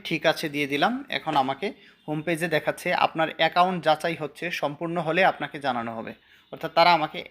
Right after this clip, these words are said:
এসএমএস দিয়ে অথবা নোটিফিকেশনের মাধ্যমে জানাবে। আহ, এছাড়া ইমেল অ্যাড্রেস দেওয়া আছে, ইমেলেও জানাতে পারে।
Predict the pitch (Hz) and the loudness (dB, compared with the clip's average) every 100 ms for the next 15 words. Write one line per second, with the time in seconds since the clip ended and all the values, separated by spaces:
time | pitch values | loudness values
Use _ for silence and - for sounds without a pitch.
0 | - 151 175 165 156 143 170 165 143 135 | -8 -6 -6 -8 -8 -6 -4 -4 -2 -4
1 | 127 117 127 - 139 135 135 120 131 139 | -4 -8 -14 -12 -10 -6 -4 -6 -8 0
2 | 127 123 156 240 - - - _ _ _ | 2 4 0 -4 -8 -20 -20 _ _ _
3 | 135 127 117 - 143 170 160 147 147 147 | -2 2 2 0 0 2 2 2 2 0
4 | 143 139 131 139 139 160 202 156 131 131 | 0 -2 2 6 4 2 -4 -4 -2 -2
5 | 127 120 120 113 120 180 | 0 0 -2 -6 -8 -8